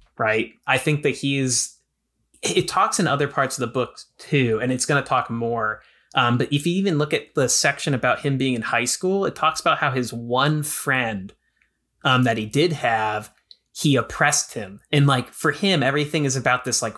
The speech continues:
weird power dynamic. And you're gonna see it a lot more in this last part with her, where in the, and it's the same in the conversation. And then in the, her coming to his apartment,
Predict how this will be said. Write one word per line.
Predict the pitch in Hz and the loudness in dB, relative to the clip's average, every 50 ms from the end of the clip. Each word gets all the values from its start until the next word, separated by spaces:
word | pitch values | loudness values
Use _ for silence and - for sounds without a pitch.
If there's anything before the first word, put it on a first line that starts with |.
| - _ - | -12 _ -4
weird | 160 127 120 127 123 110 - | 0 0 2 2 0 0 -2
power | - - - 117 113 110 120 127 | -4 0 2 2 2 2 2 2
dynamic. | 127 147 147 151 147 151 156 160 165 185 196 190 - - _ _ _ _ _ - | 2 2 2 2 0 0 -2 -4 -4 -6 -6 -8 -10 -16 _ _ _ _ _ -2
And | 131 135 | 2 2
you're | 135 135 | 4 4
gonna | 131 139 135 127 | 2 2 2 2
see | - - 147 135 | 0 0 2 2
it | 135 127 | 2 2
a | 117 | 2
lot | 110 113 120 - - | 2 2 2 0 0
more | 123 120 120 120 117 117 | -2 -4 -2 -2 -2 -2
in | 117 117 | -4 -4
this | 113 110 - - | -4 -4 -2 0
last | 120 110 113 113 - - - | 0 2 0 0 -2 -4 -2
part | 143 131 127 - | 0 0 0 0
with | 117 113 107 | -4 -8 -8
her, | - - 120 120 131 147 175 185 180 - _ _ _ - | -6 -4 -2 0 0 0 0 0 -2 -6 _ _ _ -2
where | 135 127 120 | 0 2 4
in | 120 123 120 | 4 4 2
the, | - - | 2 2
and | 170 151 147 | 4 4 4
it's | 147 - - | 4 2 0
the | 143 | 0
same | - - 156 151 147 | 0 0 0 2 2
in | 139 | 2
the | 131 123 | 0 0
conversation. | - 135 127 117 120 120 - - 151 151 143 - - 107 101 101 113 - _ _ _ _ _ - | 2 0 0 2 0 0 0 0 0 0 0 -2 -4 -6 -8 -10 -12 -16 _ _ _ _ _ 0
And | 139 131 131 131 | 2 4 4 4
then | 127 123 123 | 4 4 2
in | 127 127 127 127 | 0 0 0 2
the, | 127 127 123 - - - - - | 0 0 -2 -6 -12 -18 -6 -2
her | - 143 127 | 0 0 0
coming | - - 147 127 123 120 113 | 0 -2 -2 -2 0 0 -2
to | 113 | -2
his | 110 113 | -4 -4
apartment, | 113 - - - 143 131 131 127 123 110 107 101 - | -6 -8 -4 0 0 0 0 0 -4 -8 -12 -12 -14